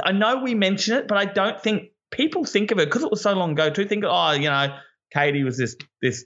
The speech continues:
you know, mature woman." I'm not saying she wasn't mature. She was very mature for a twenty-four-year-old, but you're still twenty-four.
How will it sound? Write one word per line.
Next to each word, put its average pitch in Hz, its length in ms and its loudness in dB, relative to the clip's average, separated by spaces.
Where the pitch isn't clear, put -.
you 131 80 -4
know, 123 280 2
mature 123 520 0
woman." 156 260 0
I'm 247 120 0
not 240 120 -2
saying 180 200 0
she 156 120 -4
wasn't 147 280 0
mature. 190 260 2
She 139 120 -2
was 123 100 -2
very 170 240 0
mature 117 440 -2
for - 80 -2
a 101 40 0
twenty-four-year-old, 110 800 0
but 220 200 0
you're 190 100 2
still 233 260 0
twenty-four. 147 800 -2